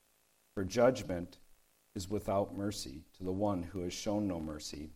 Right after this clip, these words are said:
Mercy triumphs over judgment. May God bless the reading of his word. Let's bow our heads and pray. Father, we give thanks and we give praise to you for this time that we have in your word. And Lord, you see how this is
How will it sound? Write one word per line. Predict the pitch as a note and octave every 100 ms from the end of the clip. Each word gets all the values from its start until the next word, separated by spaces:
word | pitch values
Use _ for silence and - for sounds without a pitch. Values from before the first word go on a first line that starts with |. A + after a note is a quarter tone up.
| -
Mercy | G2+ G2 - F2+
triumphs | - E2+ E2 D#2 - D#2
over | D2+ D2+
judgment. | F2+ D#2 - - _ _ _ _ _ _ _ _ _ -
May | F#2
God | G2+ G2 E2
bless | G#2 G#2 -
the | F#2+
reading | F#2+ F#2 F2+
of | E2
his | E2+ -
word. | E2+ D2+ D2 - _ _ F#2
Let's | F#2
bow | - F#2+
our | F2
heads | E2+ E2 -
and | -
pray. | - - - _ _ _ _ _ _ _ _ _ _ _ _ _ _ _ _ _ _ _ _ _ _ _ -
Father, | A#2 A2
we | A#2
give | C#3 A2+
thanks | - B2+ D#2+ - - -
and | G2
we | G#2
give | G2+ F#2
praise | - G#2+ G#2+ -
to | - F2+
you | F2 -
for | F2+
this | F2 -
time | - G2+ G2+
that | F#2
we | E2 F2+
have | G2 F2+
in | F2+
your | F2+
word. | E2+ F#2 F#2 G2+ - _ _ _ _ _ _
And | G2+
Lord, | A2+ A2+ G#2+
you | G#2
see | - C3 A#2+
how | G#2 F#2+
this | G2+ F#2+ -
is | G2+ G2 F#2+ -